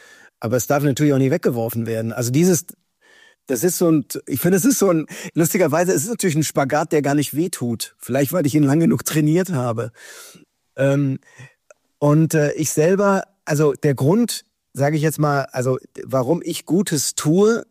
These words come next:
jetzt mal voraus, ich tue überhaupt Gutes, das muss dann, sollen andere entscheiden, aber, ähm, ist, ist jetzt nicht, weil ich dann in den Himmel komme oder mir das jemand aufgetragen hat, sondern das allein schon,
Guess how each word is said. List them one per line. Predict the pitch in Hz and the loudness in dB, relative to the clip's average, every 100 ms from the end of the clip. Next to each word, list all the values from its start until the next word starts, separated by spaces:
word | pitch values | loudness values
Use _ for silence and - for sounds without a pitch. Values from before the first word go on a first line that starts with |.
| _ _ _ _ _ - | _ _ _ _ _ -16
jetzt | 120 139 | -6 -6
mal | 120 120 107 | -2 -4 -2
voraus, | 131 139 131 | 0 0 0
ich | 123 - | -2 -2
tue | 170 165 143 | 2 4 4
überhaupt | 127 113 104 | 2 0 0
Gutes, | 139 135 110 - | -2 0 -2 -2
das | 113 - - | -4 -4 -8
muss | 127 131 | -6 -6
dann, | - 120 113 - 127 117 | -6 -6 -6 -8 -12 -10
sollen | - 127 | -4 -4
andere | 127 147 127 | 0 0 0
entscheiden, | 120 - 127 131 | -2 -2 0 0
aber, | 123 110 - - - - - | -2 -4 -8 -14 -16 -20 -4
ähm, | 139 135 - | -2 0 -4
ist, | - - - _ _ - | -8 -10 -10 _ _ -6
ist | 139 | -2
jetzt | 156 - 143 | -2 0 0
nicht, | 180 - | 0 0
weil | 143 147 | 0 0
ich | 165 - | -4 -4
dann | 147 139 | -2 -2
in | 135 | 0
den | 127 | 0
Himmel | 107 165 185 | 0 2 0
komme | - 180 160 | 0 0 2
oder | 147 | 2
mir | 143 | 2
das | 143 127 | 0 0
jemand | 135 123 | -2 -2
aufgetragen | - 196 - - 127 131 127 | -2 -2 -4 -4 -2 -2 0
hat, | 147 | -2
sondern | 113 139 139 120 _ _ _ _ 127 | 0 0 0 -2 _ _ _ _ -4
das | - | -4
allein | - 120 120 175 | -2 0 0 0
schon, | - 185 185 | 0 0 0